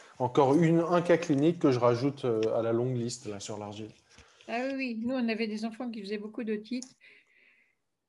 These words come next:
Speaker 2: Donc, euh, voilà, donc, euh, bon, bien sûr, tous les problèmes digestifs, hein, ça, c'est une évidence. Parce que l'argile, en fait, l'argile, elle reste dans le tuyau, c'est-à-dire qu'il y a le tuyau qui va de la bouche à l'anus, et l'argile ne sort pas du tuyau pour deux raisons. Pour une raison de taille,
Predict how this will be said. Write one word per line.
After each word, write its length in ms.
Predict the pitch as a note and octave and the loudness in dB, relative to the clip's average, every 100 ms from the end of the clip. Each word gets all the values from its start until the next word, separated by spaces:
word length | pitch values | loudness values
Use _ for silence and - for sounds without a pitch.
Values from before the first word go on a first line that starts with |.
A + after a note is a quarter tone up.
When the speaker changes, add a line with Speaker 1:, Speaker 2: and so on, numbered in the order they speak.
| - | -2
Speaker 2:
Donc, 260 | C4 C4 C4 | 0 0 0
euh, 100 | A#3+ | -2
voilà, 360 | A#3 A#3 A3+ | -2 -2 -4
donc, 320 | G3 G3+ F#3+ | -6 -8 -8
euh, 20 | G3 | -8
bon, 160 | F3 | -6
bien 220 | F#3+ G#3 | -4 -4
sûr, 240 | G#3+ C4 A#3 | -4 -6 -8
tous 100 | A3 | -6
les 100 | F#3+ | -6
problèmes 320 | F#3+ G3 F#3+ | -4 -4 -4
digestifs, 640 | F3+ F#3 F#3 - G#3 F#3+ | -6 -8 -8 -8 -10 -10
hein, 280 | F3+ F#3 F#3 G3 | -10 -10 -10 -12
ça, 220 | - F#3 | -10 -10
c'est 180 | - F#3+ | -6 -4
une 300 | F#3 F3+ F#3+ | -2 -2 -2
évidence. 540 | F#3 F#3 G3+ G3+ - | -2 -4 -4 -6 -8
Parce 180 | - G#3+ | -8 -4
que 80 | B3 | 0
l'argile, 480 | A#3+ A#3+ A#3+ E4 | 0 0 0 0
en 80 | D#4+ | 0
fait, 240 | A3+ D4+ D4 | -2 -6 -4
l'argile, 400 | A#3+ A3 D4+ B3+ | -6 -4 -4 -2
elle 140 | A3 | -2
reste 200 | C4 C4+ | -2 -2
dans 120 | A#3+ | -4
le 60 | A3 | -6
tuyau, 420 | - A#3+ A#3 G#3+ | -4 -4 -2 -4
c'est-à-dire 500 | G#3+ G3 G3+ G3 G#3+ | -4 -6 -6 -6 -6
qu'il 160 | G#3+ F#3 | -6 -4
y 80 | |
a 60 | G#3+ | -4
le 80 | G#3+ | -4
tuyau 340 | - A#3 B3 | -6 -4 -4
qui 160 | A#3 G#3 | -4 -4
va 400 | G#3+ G#3+ F3+ F3+ | 0 0 -2 -6
de 120 | G#3 | -4
la 160 | G#3+ G#3 | -4 -4
bouche 380 | F#3+ A3+ - - - - | -6 -8 -8 -14 -20 -16
à 80 | G3 | -8
l'anus, 540 | G3 G3+ A3+ D4 - - G#3+ - - - | -4 -2 -2 -2 -6 -12 -16 -20 -20 -6
et 80 | G#3 | -2
l'argile 380 | A3+ A#3+ C#4+ C#4+ | 0 -2 -4 -4
ne 80 | |
sort 300 | A#3+ B3+ B3+ | -4 -6 -8
pas 160 | - D4 | -4 -4
du 160 | A3+ A3 | -4 -6
tuyau 320 | B3 B3+ C#4+ | -4 0 -2
pour 180 | C#4+ A3 | -4 -4
deux 140 | B3 | -2
raisons. 400 | B3+ B3 B3 A3+ | 0 -2 -4 -6
Pour 160 | A3 A3 | -6 -2
une 100 | G#3+ | 0
raison 320 | A#3 A3 B3+ | 0 -2 -4
de 140 | G#3+ | -2
taille, 560 | G#3 - A3+ C#4+ G#3+ | -2 0 2 2 0